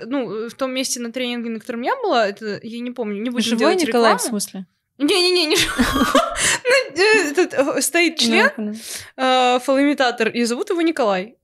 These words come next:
Speaker 1: И
Speaker 2: Мгм.
Speaker 1: мы выходим с этого тренинга, а там, естественно, как бы в... Ну, ты выходишь из кабинета, и там стенды со всякими
Speaker 2: Ну.
Speaker 1: членами, с масками и
Speaker 2: Продажа.
Speaker 1: всем таким, да. И, значит, стоит эта ведущая у этого стенда и говорит: "В общем, девчонки, все себе по Николаю домой покупаем".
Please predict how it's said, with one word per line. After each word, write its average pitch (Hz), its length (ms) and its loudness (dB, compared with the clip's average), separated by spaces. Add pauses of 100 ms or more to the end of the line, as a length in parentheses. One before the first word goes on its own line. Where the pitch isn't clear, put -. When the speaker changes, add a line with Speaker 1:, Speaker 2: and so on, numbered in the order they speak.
(140)
Speaker 1:
И 254 80 2
Speaker 2:
Мгм. 247 500 4
Speaker 1:
мы 302 160 2
выходим 302 400 0
с - 80 -4
этого 240 200 -8
тренинга, 440 400 2
а 220 40 0
там, 294 160 2
естественно, 285 500 -2 (280)
как 233 200 -4
бы 240 180 2
в... 220 640 2
Ну, 277 220 2
ты 240 80 -14
выходишь 254 380 -4
из - 100 -4
кабинета, 269 640 -2 (240)
и 226 60 -18
там 339 380 0
стенды 240 560 -2
со - 140 -12
всякими 233 300 2
Speaker 2:
Ну. 233 40 0
Speaker 1:
членами, 359 600 2
с 311 120 -4
масками 320 480 0
и - 0 -
Speaker 2:
Продажа. 208 160 4
Speaker 1:
всем 240 280 -2
таким, 233 320 -8
да. 202 220 0 (400)
И, 302 120 2
значит, 330 340 0
стоит 339 260 2
эта 302 140 -4
ведущая 311 480 2
у 277 40 2
этого 269 240 -2
стенда 349 320 2
и 311 60 4
говорит: 254 300 -2
"В 262 40 0
общем, 285 260 0
девчонки, 320 420 0
все - 260 0
себе 262 240 0
по 247 80 0
Николаю 269 520 4
домой 254 300 2
покупаем". 370 640 2